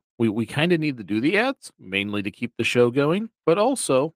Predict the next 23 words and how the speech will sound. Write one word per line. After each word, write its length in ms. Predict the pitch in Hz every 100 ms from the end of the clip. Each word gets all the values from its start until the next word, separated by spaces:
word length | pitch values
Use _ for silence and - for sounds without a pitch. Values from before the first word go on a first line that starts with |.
| -
I 80 | 113
don't 240 | 131 -
wanna 220 | 180 156
tear 260 | - - 127
up 120 | 127 -
the 60 |
show 240 | - 165 139
by 140 | 95
putting 260 | - 104 98
things 240 | 101 92
in 80 | 98
the 60 |
middle. 300 | 104 117 - _
So 140 | -
right 260 | 107 101 98
now, 300 | 123 226 226 107
this 340 | 101 113 -
is 120 | 113
the 100 | 113
way 180 | 104 92
we're 180 | 95 98
handling 500 | 143 131 98 53 -
it. 120 | -